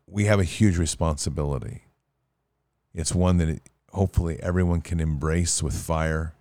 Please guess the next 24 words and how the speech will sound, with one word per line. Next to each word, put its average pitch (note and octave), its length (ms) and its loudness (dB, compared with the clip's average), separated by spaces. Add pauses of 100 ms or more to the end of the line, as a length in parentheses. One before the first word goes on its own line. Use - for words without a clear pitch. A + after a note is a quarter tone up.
(140)
and D#2+ 160 -4
righteousness, D2+ 760 -4
and D2 80 -8
to D2+ 80 -2
understand E2 600 -2
that B1 120 -6
what D#2 160 -4
we're D2+ 160 -6
fighting F2+ 440 0
for D2 360 -2
is D2 100 -4
the - 80 -6
preservation D#2 760 -2
not D#2 160 0
only D#2 180 0
of D2 140 -4
this E2 200 -6
nation, E2+ 380 0
but C#2+ 160 -2
a D2 60 -2
nation D#2+ 400 -2
that - 100 -6
was D2 160 -6
blessed D2+ 480 -6